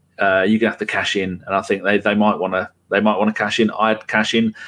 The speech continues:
But when I will look back in years to come and I'll be playing Football Manager or fifa and I'll look at, um, Aubameyang in an Arsenal kit and I'll go, "That bloke,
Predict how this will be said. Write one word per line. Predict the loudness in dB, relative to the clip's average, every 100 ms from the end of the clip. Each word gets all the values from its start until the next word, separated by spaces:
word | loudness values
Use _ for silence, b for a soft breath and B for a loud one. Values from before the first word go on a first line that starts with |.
| B B -2
But | 0
when | 2 0 0
I | 0 2
will | 4 4
look | 2 0
back | -2 0
in | 2
years | 2 2
to | -2 -2
come | 0 0 0 0
and | 0
I'll | 2
be | 2
playing | 0 -2 0
Football | -2 -2 -4
Manager | -4 -2 0
or | 2 0
fifa | -2 -2 0 0 0
and | 0
I'll | 2
look | 2 0
at, | -2
um, | 0 2 0 -4 -8
Aubameyang | -4 0 2 2 0 -2 -8
in | -4 -2
an | 2
Arsenal | 0 0 -6 -14
kit | -8 -6
and | -4
I'll | -6 -6
go, | -6 -6 -8 b b b b -2
"That | -2 0
bloke, | 2 2 -2